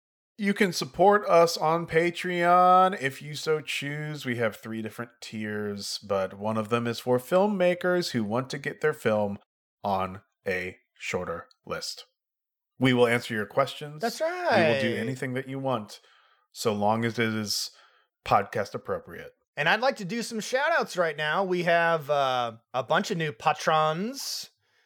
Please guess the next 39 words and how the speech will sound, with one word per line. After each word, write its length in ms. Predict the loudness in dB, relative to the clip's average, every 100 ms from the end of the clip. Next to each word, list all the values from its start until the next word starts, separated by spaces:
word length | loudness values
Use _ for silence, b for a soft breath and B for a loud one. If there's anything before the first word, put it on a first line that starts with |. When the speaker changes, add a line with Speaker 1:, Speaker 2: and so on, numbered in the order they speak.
| _ -6
Speaker 2:
We 140 | 0
have 280 | 2 2 2
Ben, 540 | 2 4 6 4 2
friend 280 | 2 2 2
of 80 | 0
the 80 | 0
show. 560 | -2 4 6 8 6 4
Thank 220 | -4 -6
you, 60 | 2
buddy. 440 | 6 6 4 0
We 160 | 0 2
have, 300 | 4 4 2
uh, 180 | 0
Don, 580 | 2 4 6 6 4 4
Lauren, 600 | 4 4 6 4 2 -4 _ _ _
Roberto, 760 | -2 4 4 6 6 8 6 4
Josh, 720 | 0 2 4 4 2 -4 -6
and 360 | -2 -2 -2 -4
Brad 760 | -6 -4 2 4 6 4 2 -4
from 160 | -8 -8
the 80 |
Fate 220 | -2 -2 0
of 80 |
Eisen 380 | 2 2 0 -6
podcast. 680 | -2 -2 -2 -4 0 2 2
Speaker 1:
So 420 | 2 2 2 0
Speaker 2:
So 120 | -2
some 220 | 2 4
of 60 | 6
those 180 | 6 6
are 40 |
Speaker 1:
many. 100 | 6
Speaker 2:
old, 280 | 8 8 8
some 140 | 4
of 80 | 2
those 140 | 2 0
are 100 | 0
new. 340 | 2 2 2
Speaker 1:
Yes. 480 | 2 2 0 -10